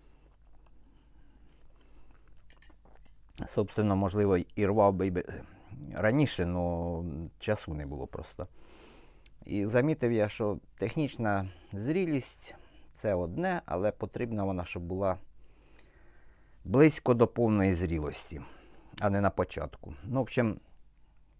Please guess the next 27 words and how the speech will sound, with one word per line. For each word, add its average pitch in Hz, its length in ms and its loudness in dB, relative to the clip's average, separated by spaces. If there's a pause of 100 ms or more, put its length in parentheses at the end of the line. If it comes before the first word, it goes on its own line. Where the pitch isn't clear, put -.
як 95 200 -4
на 107 100 2
мене, 120 260 0
то 85 120 -8
й 85 60 -8
довольно 90 640 -2
непоганий 82 460 -4
смак. - 380 -12 (500)
Пока. 95 320 -4
В 98 60 -10 (1600)
прошлий 107 400 -2
рі-, 101 280 -4
році 107 300 -2
хуже 104 360 -6
було. 107 340 -4 (380)
І - 60 -14 (160)
це 110 140 -4
б - 80 -10
с-, - 360 -16
даже 92 300 -2 (220)
я 90 140 -6
б 95 80 -8
і 90 60 -6
з'їв 82 260 -6
його. 80 180 -8 (880)
Так, 92 240 -2
Ренора. 92 440 0